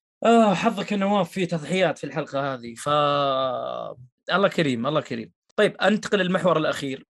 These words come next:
في الحلقة هذه، ألا وهو إنه اللي بعد، بعد، بعد مشهد ال-، ال-، ال-، الأغنية النهاية، كان في مشهد، آه، ف-، للحلقة،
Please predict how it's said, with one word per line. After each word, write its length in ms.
في 80
الحلقة 400
هذه، 200
ألا 80
وهو 260
إنه 160
اللي 140
بعد، 240
بعد، 200
بعد 200
مشهد 320
ال-، 280
ال-، 240
ال-، 280
الأغنية 480
النهاية، 540
كان 140
في 120
مشهد، 480
آه، 420
ف-، 120
للحلقة، 680